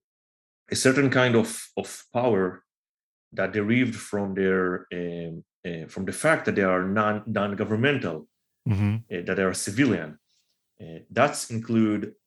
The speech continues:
Speaker 1: the money they getting,
Speaker 2: Mm-hmm.
Speaker 1: the resources they having,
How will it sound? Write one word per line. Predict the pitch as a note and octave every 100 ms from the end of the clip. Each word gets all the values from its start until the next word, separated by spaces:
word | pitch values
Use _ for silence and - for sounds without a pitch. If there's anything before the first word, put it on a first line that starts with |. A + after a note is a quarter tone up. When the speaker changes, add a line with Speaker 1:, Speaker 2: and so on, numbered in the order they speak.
| -
Speaker 1:
the | G2
money | G2+ G2+ A2 D3 - -
they | C3+
getting, | C3 D3 E3 E3 D#3+ _ _ -
Speaker 2:
Mm-hmm. | G#2 F#2
Speaker 1:
the |
resources | F#2+ C3+ B2+ G2+ - G2 F2+
they | F#2 F2+
having, | F#2 F2+ G2+ A#2 A#2